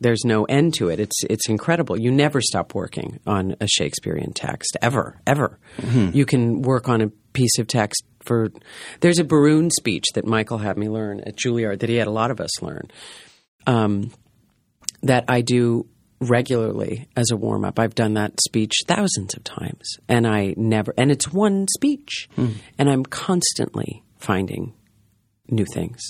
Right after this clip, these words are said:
Speaker 1: constantly, and that's one piece of text. So a whole play, my God. Um, I, I think that that would be an awesome thing to be able to revisit any Shakespeare multiple times. That,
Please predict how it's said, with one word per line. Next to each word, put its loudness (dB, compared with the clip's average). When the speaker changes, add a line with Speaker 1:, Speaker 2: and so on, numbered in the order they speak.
Speaker 1:
constantly, -4
and -2
that's -4
one -2
piece -6
of -12
text. -14
So 4
a 0
whole 2
play, 0
my -6
God. -4
Um, 2
I, -4
I 2
think 2
that 0
that 2
would 2
be 2
an 2
awesome 2
thing -4
to -10
be 2
able 0
to 2
revisit 0
any 2
Shakespeare -4
multiple -4
times. -6
That, 0